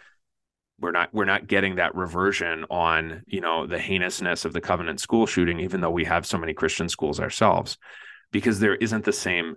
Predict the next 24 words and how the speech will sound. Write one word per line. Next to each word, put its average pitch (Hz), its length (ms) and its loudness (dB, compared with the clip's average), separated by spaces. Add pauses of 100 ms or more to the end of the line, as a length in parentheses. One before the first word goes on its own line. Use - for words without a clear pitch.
societal 92 600 0
pressure 80 720 2 (240)
to - 100 -8
conform 98 480 4
to 95 160 2
a 87 60 0
norm. 85 480 -2 (960)
So 104 180 2
things 117 240 4
don't 101 180 2
get - 140 0
discussed - 480 0
in 82 40 -2
the 78 60 -2
same 76 280 -6
way - 280 -4 (320)
because 110 260 0
we're 107 140 2
all 95 340 4
living 92 360 -2
reactively. 80 920 0 (1400)
That's, 104 520 0
that's 107 300 -2
where, 98 440 4